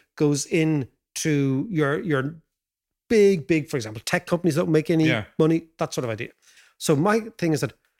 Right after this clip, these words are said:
Speaker 1: property is part of the Uber playlist, okay? It's all about value tomorrow, growth tomorrow, jackpot tomorrow.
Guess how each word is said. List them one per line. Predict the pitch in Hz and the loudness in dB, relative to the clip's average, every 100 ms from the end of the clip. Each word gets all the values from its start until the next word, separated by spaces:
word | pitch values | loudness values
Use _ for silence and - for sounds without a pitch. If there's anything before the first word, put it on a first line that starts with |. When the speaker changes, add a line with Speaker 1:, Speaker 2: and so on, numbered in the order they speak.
| _ _ | _ _
Speaker 1:
property | - 226 226 220 196 180 - - | 0 0 2 2 2 0 -6 -2
is | 147 139 127 - - _ - | 0 0 -4 -10 -14 _ -10
part | - 156 147 | -2 -2 -2
of | 127 | -6
the | - | 0
Uber | 165 160 139 | 0 2 0
playlist, | - - 139 120 - - - - | 0 -2 0 0 -6 -12 -16 -12
okay? | - - 147 | -10 -6 -6
It's | - - | -6 -6
all | - 165 165 | 0 2 4
about | 147 - 139 135 - - _ _ _ - | 0 -2 -2 -2 -4 -20 _ _ _ 0
value | 151 147 131 | 2 2 0
tomorrow, | - 131 120 110 185 _ _ _ | -2 -2 -2 -4 -8 _ _ _
growth | 147 151 143 - | 2 4 2 -2
tomorrow, | 135 123 117 | -4 -2 -2
jackpot | 107 143 - - 107 | -2 -2 -4 -10 -10
tomorrow. | 127 107 110 | -8 -8 -8